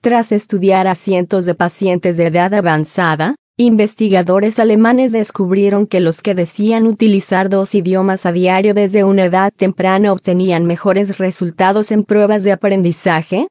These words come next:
memoria, lenguaje y autocontrol que los pacientes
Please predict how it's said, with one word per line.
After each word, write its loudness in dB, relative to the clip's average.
memoria, 0
lenguaje 0
y 0
autocontrol 0
que -2
los -2
pacientes -2